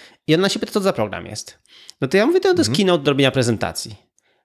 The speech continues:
Speaker 1: „A na jakich prezentacji?” „No wiesz, że chcę o, o tym opowiedzieć”, potem są takie slajdy poka-, i pokazałem jej kawałek mojej prezentacji.
Speaker 2: Tak.
Speaker 1: Ona stwierdziła: „E, super, to ja chcę zrobić coś takiego dla, do, do, do mnie do klasy”, nie?
Speaker 2: Wow,
Speaker 1: I,
Speaker 2: super, no.
Speaker 1: i, i wiesz, i ona od-, odpaliła Keynote'a na swoim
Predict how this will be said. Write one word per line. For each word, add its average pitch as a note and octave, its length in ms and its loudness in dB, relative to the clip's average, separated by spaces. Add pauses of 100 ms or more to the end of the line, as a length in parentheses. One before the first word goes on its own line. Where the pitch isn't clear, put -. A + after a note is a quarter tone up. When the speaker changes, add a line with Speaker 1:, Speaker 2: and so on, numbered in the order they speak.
(180)
Speaker 1:
„A C#3+ 120 -2
na E3 140 0
jakich F3+ 220 -2
prezentacji?” G#2+ 540 -6
„No F#4 140 0
wiesz, C#4 200 2
że C#3 100 0
chcę - 180 -2
o, B2+ 60 2
o - 140 -10
tym A2+ 120 -4
opowiedzieć”, D3+ 400 0
potem G#2 160 -12
są - 80 -16
takie - 180 -14
slajdy F#3 420 -2
poka-, - 240 -4
i F3 80 0
pokazałem A3 420 2
jej C#3+ 80 2
kawałek C3+ 340 -2
mojej B2 140 0
prezentacji. G2+ 460 -4
Speaker 2:
Tak. G#2 240 -6 (300)
Speaker 1:
Ona D#3 160 2
stwierdziła: F3 520 0 (340)
„E, G3 220 2
super, C#3 380 0
to - 100 0
ja F3+ 60 2
chcę - 140 -6
zrobić F3+ 200 -2
coś F3 100 -4
takiego F3 160 -2
dla, D#3 140 -2
do, D#3 140 -2
do, D#3+ 220 -2
do E3 80 2
mnie E3 100 4
do D3 80 2
klasy”, A2 420 -8 (240)
nie? F#3 260 0 (180)
Speaker 2:
Wow, A2+ 240 -2
Speaker 1:
I, F#3 100 2
Speaker 2:
super, G#2+ 480 -6
no. G#2+ 160 -10
Speaker 1:
i, - 180 -8
i G#3 100 2
wiesz, E3 360 2
i F#3 160 2
ona F3+ 200 4
od-, F3+ 160 -2
odpaliła F3 360 2
Keynote'a D#3+ 380 2
na C#3 100 0
swoim B2 440 0